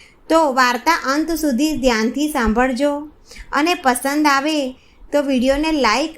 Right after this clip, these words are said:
અને ચેનલને સબસ્ક્રાઇબ કરવાનું ભૂલતા નહીં. ક્યાંક દીકરીના ઘરનું અન્ન ધન ખાઈને તમે તો આવું પાપ નથી કરી રહ્યા ને? તો ચાલો, એક ગામમાં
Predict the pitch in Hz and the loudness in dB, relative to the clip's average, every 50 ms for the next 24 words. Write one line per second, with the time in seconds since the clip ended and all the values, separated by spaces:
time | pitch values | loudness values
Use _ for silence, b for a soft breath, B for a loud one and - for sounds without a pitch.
0 | - - 247 254 277 294 294 - 262 233 220 220 226 240 262 285 302 302 311 262 | -10 -6 -4 -2 -2 -2 -2 0 0 0 0 0 0 0 0 -2 -2 -4 -4 -6
1 | 214 - - - - 226 240 254 269 - - 262 233 226 220 220 226 240 269 294 | -4 -4 -4 -4 -2 -2 0 -2 -2 -2 -4 -2 -2 0 0 0 0 0 -2 -2
2 | 262 214 220 220 214 208 - 254 269 285 277 247 226 214 185 170 - - - - | -2 0 0 0 0 0 -2 -2 -2 0 -2 -4 -4 -4 -6 -6 -10 -12 -18 -18
3 | - - - - - - - - B B B B B B B - 294 302 311 349 | -20 -18 -18 -18 -20 -20 -20 -20 B B B B B B B -2 0 2 2 2
4 | 359 370 370 285 285 269 - - 277 277 294 302 311 311 320 262 233 247 233 233 | 0 -2 -4 -4 -4 -4 -4 -4 -2 -2 0 0 0 0 0 0 0 0 0 0
5 | 240 262 285 277 247 - - - 240 262 285 294 294 262 208 240 233 240 269 277 | 0 0 -2 -2 -4 -4 -2 -2 0 0 0 0 -2 -2 0 0 2 2 0 0
6 | 262 247 247 - 247 233 240 254 277 294 302 285 254 233 233 B B B B B | -4 -6 -4 -2 0 0 2 2 0 0 -2 -2 -2 -4 -6 B B B B B
7 | B 254 247 247 269 285 294 311 330 311 254 254 247 269 302 311 311 254 226 240 | B 0 0 2 2 0 0 2 2 2 2 2 0 0 0 0 0 0 2 2
8 | 254 - 302 277 254 233 233 - 302 302 311 320 311 320 339 349 320 330 339 330 | 0 -2 -2 -4 -4 -4 -2 -2 -2 -2 0 0 0 0 0 0 0 -2 -2 0
9 | 349 381 403 403 370 302 233 185 202 202 - - - - - - - _ - B | 0 0 0 0 0 -2 -2 -4 -6 -10 -14 -20 -20 -20 -20 -20 -20 _ -20 B
10 | B B B B _ - 339 370 381 381 330 285 247 240 269 294 302 254 196 170 | B B B B _ -2 -2 -2 0 0 2 2 2 2 2 0 -2 -2 -4 -4
11 | - - - _ b b b b - - - 285 339 381 392 392 415 302 269 294 | -8 -12 -20 _ b b b b -12 -6 -2 0 2 2 2 0 0 0 2 2
12 | 262 233 240 254 269 311 311 269 233 | 2 2 2 0 0 0 0 0 -2